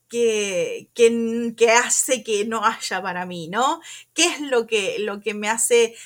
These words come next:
de distinto o qué tengo de mal que para mí no hay?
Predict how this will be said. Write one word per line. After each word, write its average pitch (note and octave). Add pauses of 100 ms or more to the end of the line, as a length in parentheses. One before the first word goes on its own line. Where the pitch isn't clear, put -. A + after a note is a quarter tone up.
(140)
de G#3+
distinto C4
o A#3+
qué B3
tengo C4+
de G#3
mal G#3+
que -
para A3+
mí C#4+
no A3
hay? G3+